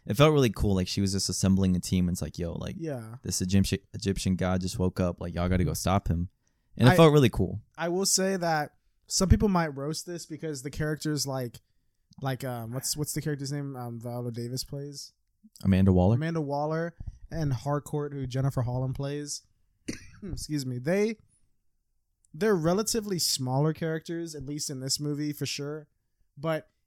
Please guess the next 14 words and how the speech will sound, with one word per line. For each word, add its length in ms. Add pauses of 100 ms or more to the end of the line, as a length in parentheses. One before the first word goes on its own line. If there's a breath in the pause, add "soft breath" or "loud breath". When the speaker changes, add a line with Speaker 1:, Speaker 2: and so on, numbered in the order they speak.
Speaker 2:
it, 200 (240)
it, 180 (360)
people 220
might 360
think 120
this 140
is 100
funny, 500
but 120
I 100
think 260
it's 160
kind 320
of, 280